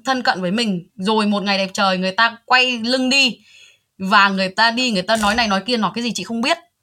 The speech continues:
Sau đó thông tin đó quay lại về chị. Thì đúng là cái lúc đấy chị chỉ cảm thấy là, well, ừ thì thôi.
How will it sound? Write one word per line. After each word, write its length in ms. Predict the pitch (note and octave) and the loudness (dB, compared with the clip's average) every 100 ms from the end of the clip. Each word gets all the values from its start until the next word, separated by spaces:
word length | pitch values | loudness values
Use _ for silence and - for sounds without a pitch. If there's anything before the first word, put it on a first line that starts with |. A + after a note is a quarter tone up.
| _ | _
Sau 140 | - A#3 | 0 4
đó 80 | A3 | 4
thông 200 | B3+ B3+ | 2 0
tin 140 | A#3 | 0
đó 140 | G3 F#3 | 0 2
quay 120 | B3 | 2
lại 140 | G3 | 2
về 120 | F#3 E3+ | 0 0
chị. 220 | G#3+ - _ _ _ _ _ _ _ _ _ | -2 -6 _ _ _ _ _ _ _ _ _
Thì 160 | - A#3 | -2 0
đúng 200 | G#3 B3 | 2 2
là 80 | D#4+ | 2
cái 140 | B3 | 2
lúc 140 | D#4 A#3+ | 0 0
đấy 100 | G#3+ | -2
chị 100 | A#3 | -2
chỉ 80 | G#3 | -4
cảm 180 | F#3 E3 | -2 -2
thấy 120 | F3 | 0
là, 280 | A#3 G3+ D#3 _ _ _ _ _ _ _ _ _ - | 4 2 2 _ _ _ _ _ _ _ _ _ -4
well, 320 | F3+ E3+ E3 C#3+ _ _ _ _ _ _ _ _ - - | 2 2 2 -6 _ _ _ _ _ _ _ _ -20 -6
ừ 100 | F3+ | -2
thì 120 | F3 | -2
thôi. 380 | E3+ G3+ G3 F3+ | 2 2 0 -4